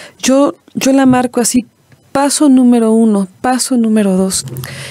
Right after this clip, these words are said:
Y quiero recalcarlo muy bien porque tal vez esta, esta, no sé, esta, esta acción un tanto pedago-, pedagógica o autopedagog-, autopedagógica que utilicé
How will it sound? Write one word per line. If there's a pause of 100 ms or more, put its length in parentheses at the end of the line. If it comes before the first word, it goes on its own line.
Y
quiero
recalcarlo
muy
bien
porque
tal
vez (480)
esta,
esta,
no
sé,
esta, (540)
esta
acción (200)
un
tanto
pedago-,
pedagógica
o
autopedagog-, (380)
autopedagógica (360)
que
utilicé